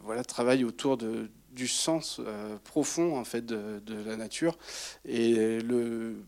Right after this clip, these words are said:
comment dire, le lien que l'homme a avec, euh, l'océan. Euh, c'est toujours quelque chose qui a, qui a fasciné les hommes, euh, la peur de l'océan, le, les mythes qu'il peut y avoir autour.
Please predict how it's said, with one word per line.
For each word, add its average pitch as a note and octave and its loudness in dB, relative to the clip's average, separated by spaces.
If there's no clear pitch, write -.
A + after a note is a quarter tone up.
comment A#2+ 0
dire, B2 4
le B2 6
lien D#3 8
que E3 0
l'homme D3 8
a B2 2
avec, C3 -2
euh, A2 2
l'océan. B2 4
Euh, A2 -2
c'est - -2
toujours C#3 -2
quelque C3 -2
chose - 0
qui - -4
a, F#2+ -2
qui G2+ -8
a F#2 -6
fasciné C3 4
les A2+ 2
hommes, D3 10
euh, G#2 -4
la A2 -2
peur C#3+ 0
de B2 0
l'océan, A#2+ 0
le, G#2+ -4
les A2 0
mythes B2+ 2
qu'il - -12
peut A#2 0
y A2+ 2
avoir G#2+ 0
autour. D3 2